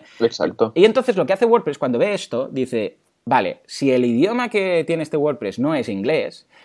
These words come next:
Speaker 2: lo que voy a hacer es, en lugar de mostrarlo en inglés, buscar la traducción", ¿no? Entonces, estas traducciones, ¿dónde están? Tiene que haber algún sitio, algún archivo, algún fichero,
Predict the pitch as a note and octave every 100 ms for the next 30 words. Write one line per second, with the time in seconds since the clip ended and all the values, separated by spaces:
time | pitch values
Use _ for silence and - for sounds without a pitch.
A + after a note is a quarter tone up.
0 | _ G2 A2 D#3 F#3 F#3 F#3 E3+ - -
1 | E3 F3+ - - _ _ _ C3 B2 A#2
2 | G#2+ D3 A3 G#3+ G3+ F#3 F3 D#3 D#3+ E3+
3 | F3 C#3 C#3+ - C#3+ E3 C#3 A2 G2 F#2+
4 | - - _ _ - - E3 - - _
5 | - G#3 C3 - - G#3+ D#4 G#3 F#3+ D#3+
6 | C3+ - C3+ A#2 C#3+ _ - G3 F#3+ -
7 | D2 - _ _ - C#3+ D3 D3+ D3 D3+
8 | D3 G3+ F#3+ A3 C#3+ C3+ A#2+ G#2+ F#3 F3
9 | E3 B2 G#2 - F3+ D#3+